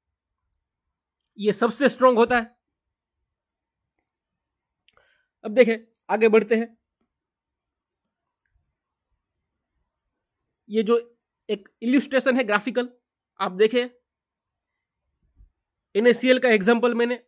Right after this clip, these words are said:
आयोनिक बॉन्ड के फॉर्म में दिखाया है। देखें, दोनों डॉग्स है, देखें, इसमें एक डॉग क्या करता है, अपना जो हड्डी है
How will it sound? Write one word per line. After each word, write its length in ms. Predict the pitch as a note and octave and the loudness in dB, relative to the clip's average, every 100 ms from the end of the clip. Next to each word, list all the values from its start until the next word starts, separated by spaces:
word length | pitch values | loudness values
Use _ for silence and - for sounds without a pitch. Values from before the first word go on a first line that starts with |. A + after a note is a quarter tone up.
| - | -6
आयोनिक 400 | G#3+ A#3 G#3+ G#3 | -4 -4 -8 -6
बॉन्ड 260 | A3+ A#3+ A#3+ | -4 -4 -6
के 80 | A#3 | -12
फॉर्म 260 | A3+ A#3+ | -6 -6
में 160 | A#3+ A3+ G3 | -4 -6 -8
दिखाया 460 | - G#3+ A3 A3 A3+ | -16 -4 0 0 -2
है। 80 | A3+ _ _ _ _ _ - | -8 _ _ _ _ _ -6
देखें, 240 | C4 A#3+ - _ F3 | -4 -4 -8 _ -4
दोनों 300 | G3+ B3 B3 A#3 - _ _ G3 | 0 4 2 2 -10 _ _ 0
डॉग्स 380 | F3+ A#3+ G3+ | 6 6 6
है, 80 | A#3+ | 4
देखें, 240 | A3+ A3+ A#3 _ _ _ _ _ _ _ _ _ _ _ _ _ _ _ _ _ G3 | 4 0 -6 _ _ _ _ _ _ _ _ _ _ _ _ _ _ _ _ _ -16
इसमें 200 | G#3+ A#3+ | -12 -2
एक 300 | A3+ A#3+ A3 | 0 0 0
डॉग 200 | C4 C4+ | -2 -2
क्या 120 | C4+ | -2
करता 220 | C4 C4 | 0 0
है, 80 | C4 | -2
अपना 380 | - A#3+ B3 - _ _ _ _ _ _ _ _ _ | -4 -2 -2 -2 _ _ _ _ _ _ _ _ _
जो 140 | E3+ G#3+ | -2 -2
हड्डी 300 | G3+ A3 C4 | 0 0 4
है 120 | A#3+ | 2